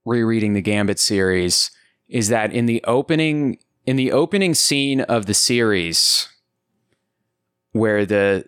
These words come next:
the tithe collector is introduced, 'cause he's the first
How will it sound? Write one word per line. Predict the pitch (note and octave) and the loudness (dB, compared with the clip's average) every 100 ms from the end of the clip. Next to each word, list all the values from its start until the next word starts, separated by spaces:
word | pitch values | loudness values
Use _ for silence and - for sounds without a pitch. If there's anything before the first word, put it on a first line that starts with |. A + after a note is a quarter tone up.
| - | -10
the | G#2+ G2+ F#2+ - | -2 0 0 -2
tithe | C3 B2+ C3+ | -4 -2 -4
collector | - A#2+ G#2 - G#2 F2+ E2+ - _ _ _ - | -2 -2 -2 -2 -2 0 -2 -6 _ _ _ -4
is | G2+ | -2
introduced, | G#2 - G#2+ G#2 G2 E2+ - - - | 0 -2 -2 0 0 0 -2 -4 -4
'cause | G2+ | -2
he's | C3+ C#3+ | -2 -2
the | |
first | - C3+ B2+ - - - | -2 0 0 0 -4 -10